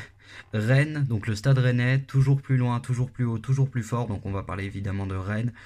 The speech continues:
de ce qu'ils sont en train de mettre en place, euh, de la place qu'ils sont en train de prendre dans les, dans l'échiquier, euh, footballistique français de la, de la première division. Et est-ce que Rennes, bah, est, finalement, euh, peut être, euh,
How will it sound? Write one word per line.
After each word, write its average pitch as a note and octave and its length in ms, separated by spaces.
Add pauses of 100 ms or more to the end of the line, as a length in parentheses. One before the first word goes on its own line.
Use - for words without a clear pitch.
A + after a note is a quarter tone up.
(360)
de B2 100
ce C3+ 100
qu'ils D3 140
sont D3+ 140
en C#3+ 40
train C#3 140
de C#3 60
mettre C3 220
en A2+ 80
place, C3+ 440 (680)
euh, A2+ 240
de A2 140
la A#2+ 140
place F3+ 340
qu'ils C#3+ 120
sont C#3 160
en C#3 60
train C3+ 180
de C3 80
prendre C3 300
dans A#2 160
les, A2+ 140
dans A2 220
l'échiquier, A#2+ 640
euh, G2+ 280
footballistique A#2 560
français B2+ 580
de C3+ 80
la, F#2 340
de F#2+ 100
la F#2+ 100
première A#2+ 320
division. A2 580 (580)
Et C3 400
est-ce B2+ 140
que C3+ 120
Rennes, B2 540
bah, F#2+ 300
est, F#2 260
finalement, G2 580
euh, - 20
peut G#2 260
être, - 300
euh, F2+ 180